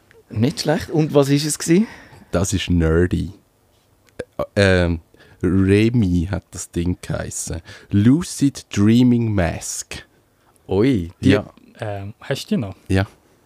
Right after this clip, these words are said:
Speaker 1: Hat sie funktioniert?
Speaker 2: Ansatzweise.
Speaker 1: <laughs> Ja.
Speaker 2: Ich glaub, man muss das
Speaker 3: Laufst du
Speaker 2: üben.
Speaker 3: mit der amigs rum?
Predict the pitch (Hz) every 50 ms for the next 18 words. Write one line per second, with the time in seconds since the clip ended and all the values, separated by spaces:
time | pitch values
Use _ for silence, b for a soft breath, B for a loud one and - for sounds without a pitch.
0 | _ - 117 117 - - 127 127 131 127 - - 139 139 156 160 165 - - -
1 | - _ _ _ _ - 87 87 95 98 - 104 101 - - - 90 85 82 87
2 | 87 - 95 90 87 _ - 117 104 123 180 95 92 92 92 95 95 98 - -
3 | - 113 117 127 82 90 92 - 107 110 107 107 107 104 104 104 104 - - 151
4 | 175 190 135 101